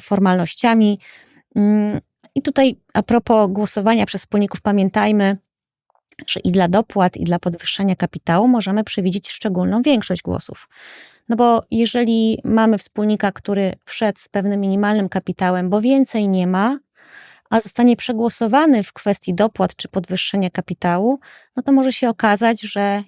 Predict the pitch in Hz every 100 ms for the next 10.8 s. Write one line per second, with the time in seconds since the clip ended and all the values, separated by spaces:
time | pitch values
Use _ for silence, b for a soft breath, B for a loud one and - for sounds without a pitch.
0 | - 214 208 196 180 - 156 - - -
1 | - 220 214 202 190 - - 190 185 -
2 | 175 208 208 185 185 - 175 175 - 175
3 | 196 262 - - 214 214 b b b -
4 | 180 214 240 226 202 - 208 202 196 -
5 | - - 175 175 190 185 185 - _ 175
6 | 170 - - - 190 190 180 175 170 170
7 | 175 175 175 175 175 170 b b b b
8 | b - 180 - 208 185 180 196 - 196
9 | 190 175 - 180 - - - 180 - 170
10 | 175 - 165 170 180 - 180